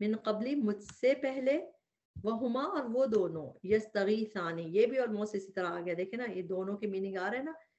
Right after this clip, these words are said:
Same ऐसे ही यहाँ पे भी, "अतईदानी", "यस्तगीसानी", तो ये आनी का सीगा दोनों के मीनिंग में आ गया। और या, अच्छा, अ, इसका root word है गैन वाव सा, कहीं पे आपको गैन या सा भी मिल जाएगा, मगर गैन वाव सा root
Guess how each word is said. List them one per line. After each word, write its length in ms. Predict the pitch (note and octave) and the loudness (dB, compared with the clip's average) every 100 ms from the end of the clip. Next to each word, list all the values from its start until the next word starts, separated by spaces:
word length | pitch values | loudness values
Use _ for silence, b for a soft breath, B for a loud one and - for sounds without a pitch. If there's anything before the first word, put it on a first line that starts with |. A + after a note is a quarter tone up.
| b _ _ | b _ _
Same 260 | B3 C#4+ E4+ | 4 4 4
ऐसे 300 | A#3+ A#3+ C#4 | 0 0 0
ही 80 | C#4+ | 0
यहाँ 260 | B3 A3+ | 0 0
पे 140 | A#3 B3 | 0 0
भी, 120 | C4+ | 0
"अतईदानी", 1400 | A3 A3 G#3+ G3 G#3+ G3+ F3+ F3+ F#3 F#3+ G#3 B3+ D#4+ F4+ _ G3+ | -2 -2 -2 -2 -2 -2 0 0 0 0 0 0 -2 -6 _ 0
"यस्तगीसानी", 1200 | G#3 G#3+ - G3+ G3 A3 A3+ A3 F#3 F3+ F#3+ F#3+ | 2 2 -2 -2 0 0 -2 -2 -2 0 0 0
तो 100 | G3 | 0
ये 180 | F#3+ - | -2 -2
आनी 320 | E3 G#3+ B3+ | 0 2 2
का 120 | C4+ | 0
सीगा 320 | C4+ B3+ B3+ C#4 | -2 -2 -2 -2
दोनों 360 | G#3 F#3+ G#3 | -2 -2 -2
के 120 | A3 | -4
मीनिंग 340 | C4 C4 C4+ C4+ | -2 -2 -4 -4
में 80 | C#4+ | -4
आ 120 | C#4 | -2
गया। 300 | D4+ E4+ F4 b b b b _ _ _ - | -2 -2 -4 b b b b _ _ _ -4
और 460 | F#3+ G#3+ G#3+ - - | 2 2 2 -6 -10
या, 240 | F#3 G#3 G#3+ B3 B3 - _ _ _ _ G#3 G#3+ | 0 2 4 0 -4 -12 _ _ _ _ -16 -4
अच्छा, 220 | G3+ G#3 | -2 -2
अ, 320 | - G3 G3 | -2 -2 -2
इसका 300 | - A3 - | -2 -2 2
root 220 | D4+ D4+ D#4 | 4 2 2
word 140 | D4 | 2
है 100 | D#4 | 2
गैन 340 | B3 A3+ C4+ A3+ | 2 0 0 0
वाव 220 | F#3 G3 | 0 -2
सा, 240 | G3 E3+ | -2 -6
कहीं 260 | F3 G#3+ A3 | -2 -2 -2
पे 100 | A#3 | -4
आपको 220 | A3+ A3+ | -4 -4
गैन 280 | G3+ G3+ G3 | -4 -2 -2
या 180 | F#3 F#3+ | -2 -4
सा 180 | G#3+ | -6
भी 120 | G#3+ G#3+ | -4 -2
मिल 180 | G3 | -4
जाएगा, 240 | F#3+ G3+ C4 | -4 -4 -6
मगर 240 | B3 F#3 | -8 -4
गैन 220 | F#3 G3 | -4 -2
वाव 220 | F3+ F3+ G#3+ | -4 0 0
सा 220 | - F#3+ | 0 -6
root 260 | F#3+ F#3+ | -4 -6